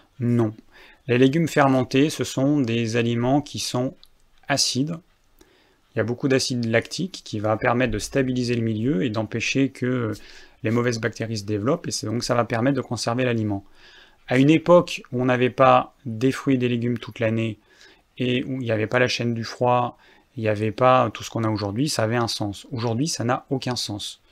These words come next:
D'autre part, ce qu'on va trouver dans les légumes fermentés, c'est toujours le même type de bactéries,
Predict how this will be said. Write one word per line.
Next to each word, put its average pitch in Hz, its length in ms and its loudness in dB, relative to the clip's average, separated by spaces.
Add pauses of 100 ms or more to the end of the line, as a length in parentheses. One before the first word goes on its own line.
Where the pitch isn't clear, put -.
(520)
D'autre 147 320 2
part, 143 240 2
ce - 60 -14
qu'on 135 80 -2
va 120 100 2
trouver 139 300 0
dans 120 140 0
les 110 300 -2
légumes 120 320 -2
fermentés, 110 440 -4
c'est - 200 -6 (120)
toujours 175 640 0 (260)
le 131 80 0
même 143 200 4
type 143 240 -4
de 131 80 0
bactéries, 123 640 -2